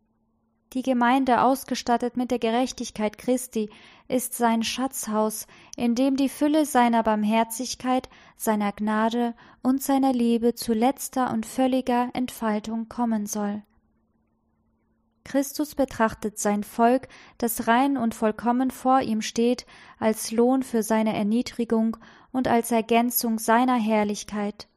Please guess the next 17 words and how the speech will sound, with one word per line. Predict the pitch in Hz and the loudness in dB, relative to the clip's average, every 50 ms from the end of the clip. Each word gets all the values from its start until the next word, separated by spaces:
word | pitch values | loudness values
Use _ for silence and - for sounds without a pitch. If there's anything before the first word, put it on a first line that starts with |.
| _ _ _ _ _ _ _ - | _ _ _ _ _ _ _ -8
Christus, | - - 240 233 - - - - 226 220 220 - - | -2 0 2 2 0 -2 -6 -4 -4 -4 -4 -8 -8
der | - 226 214 | -4 -6 -6
große | 220 - - 247 262 294 285 - - 262 | -6 -2 0 2 2 2 2 0 0 0
Mittelpunkt, | 233 226 240 254 - - 247 240 - - - 254 240 247 240 - - - - - - - | 2 2 0 0 2 2 2 2 2 2 -2 0 0 -2 -4 -6 -12 -20 -20 -20 -20 -12
von | - - 240 220 | -4 0 0 2
dem | 208 214 208 190 - | 2 2 0 0 0
alle | - 233 247 269 | 2 2 4 4
Herrlichkeit | 277 247 226 233 233 226 220 220 220 - - 233 226 220 220 - | 4 2 4 4 4 4 4 2 -2 -4 -4 -4 -4 -4 -4 0
ausstrahlt. | - 220 220 220 - - - - - 202 202 208 214 - - - _ _ _ _ _ _ _ _ _ _ _ _ _ _ _ _ _ _ _ _ _ - | 0 2 2 2 0 -4 -8 -6 -6 -4 -4 -4 -6 -8 -12 -18 _ _ _ _ _ _ _ _ _ _ _ _ _ _ _ _ _ _ _ _ _ -2
Hoffnungsvoll | 254 285 277 - - 262 254 240 - - - - 240 233 233 240 233 - - - - - - - | -2 -2 -2 0 0 0 0 -2 -4 -6 -2 2 4 4 4 4 2 -2 -10 -20 -20 -8 -2 2
beendet | 269 - - 269 277 285 294 277 277 | 2 2 4 4 4 4 4 4 4
der | 269 254 233 220 | 4 2 4 6
Heiland | 226 233 233 226 226 226 233 233 226 220 233 | 6 6 6 6 6 4 4 4 2 0 -2
die | 214 | -2
Unterweisung | 220 226 220 220 214 196 214 214 214 220 214 - 220 220 220 | 0 0 2 2 2 2 4 4 4 4 2 2 0 -2 -2
seiner | 220 - 220 208 208 208 214 214 | -2 -2 0 0 0 2 0 0
Jünger. | 208 214 220 214 214 208 202 208 226 | 0 0 0 0 0 -2 -4 -4 -8